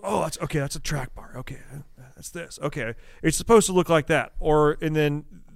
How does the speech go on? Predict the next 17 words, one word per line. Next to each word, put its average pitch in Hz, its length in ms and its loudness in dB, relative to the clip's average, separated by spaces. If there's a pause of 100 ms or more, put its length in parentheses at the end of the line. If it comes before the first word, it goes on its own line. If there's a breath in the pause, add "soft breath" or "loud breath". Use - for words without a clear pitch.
(160)
that 180 160 0
way 170 100 4
you 165 60 6
at - 20 6
least 165 120 2
have 165 80 2
a 143 60 2
mental 156 240 0
picture 160 280 -2
of 127 80 -2
what 131 60 0
it's 120 100 -4
supposed 151 360 2
to 127 60 -8
look 127 160 -6
like 120 160 -2
stock. 131 460 -2